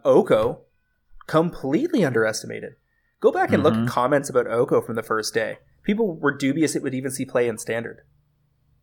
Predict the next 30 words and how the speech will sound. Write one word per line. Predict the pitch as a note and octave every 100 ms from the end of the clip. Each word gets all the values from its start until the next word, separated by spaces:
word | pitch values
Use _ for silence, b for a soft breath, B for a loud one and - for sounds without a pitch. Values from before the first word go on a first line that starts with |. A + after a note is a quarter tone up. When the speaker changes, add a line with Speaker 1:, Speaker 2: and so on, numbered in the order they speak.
| _ -
Speaker 2:
Yeah, | B2 D3+ C#3 A2+
I, | A2+ D3 D3+ A#2+
uh, | G#2+ G#2 -
I | B2
was | F3+
on | F3+
that, | E3+ D#3 _ -
on | A2 A#2+
that | A#2+ - - _ -
too. | - C#3+ C#3 G#2+
I | A2
didn't | C3 A2+ G2
think | A2+ G#2
he | - G#2
was | F#2+ F#2+ F#2+ F#2 F2+ F2+
that | G2 F#2
good. | G#2+ G#2+ F2+ F2+ b b -
Um, | G2+ F2+ F2 F2 F2 F2+ - _ _ _ _ _ _ _ _ _ _ _ -
I, | C3
you | C#3+ C#3
know, | C3 A#2+
I, | A#2
and | A#2 A#2+
I, | A#2 A#2
<laughs> | C3+
I | B2+ B2 A2
have | C3 -
said | C3+ C#3
before | - D3+ D3 G#2
that, | -